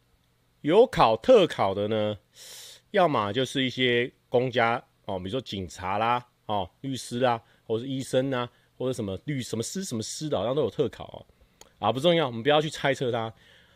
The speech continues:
想说呢，都有普重机跟汽车驾照了，那来学骑大型重机好了。然后就是大家也很喜欢骑的那种。没想到去驾训班的时候，发现他竟然在旁边学开车。本来想默默的路过，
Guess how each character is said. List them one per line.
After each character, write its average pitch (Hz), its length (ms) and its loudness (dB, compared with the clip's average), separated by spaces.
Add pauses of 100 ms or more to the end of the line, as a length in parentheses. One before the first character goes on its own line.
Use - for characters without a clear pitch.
想 180 220 4
说 226 220 8
呢， 208 160 4
都 202 160 4
有 175 100 8
普 117 260 -2
重 165 280 4
机 143 340 -6
跟 143 260 4
汽 147 220 -4
车 123 160 2
驾 117 220 4
照 107 180 0
了， 85 160 -2 (320)
那 180 160 0
来 135 160 4
学 123 260 2
骑 104 360 -4
大 151 200 4
型 113 240 -4
重 131 240 2
机 107 220 -6
好 95 200 -8
了。 - 100 -16 (180)
然 104 140 -8
后 95 40 -4
就 120 120 -2
是 127 40 -2
大 123 200 2
家 123 80 2
也 107 60 2
很 110 60 0
喜 110 80 -4
欢 92 140 -2
骑 - 180 -12
的 90 80 -6
那 98 160 -6
种。 - 160 -12 (760)
没 175 120 6
想 185 200 6
到 196 100 4
去 185 140 -2
驾 185 200 6
训 160 160 -4
班 147 160 2
的 139 80 2
时 113 220 -4
候， 113 260 2
发 131 220 2
现 123 240 0
他 120 160 -4
竟 143 160 -2
然 104 160 0
在 120 100 0
旁 98 240 -4
边 101 160 -2
学 90 280 -6
开 - 200 -6
车。 92 360 -6 (380)
本 123 120 2
来 143 100 4
想 123 160 0
默 135 200 4
默 143 160 0
的 120 100 2
路 120 220 0
过， 107 280 0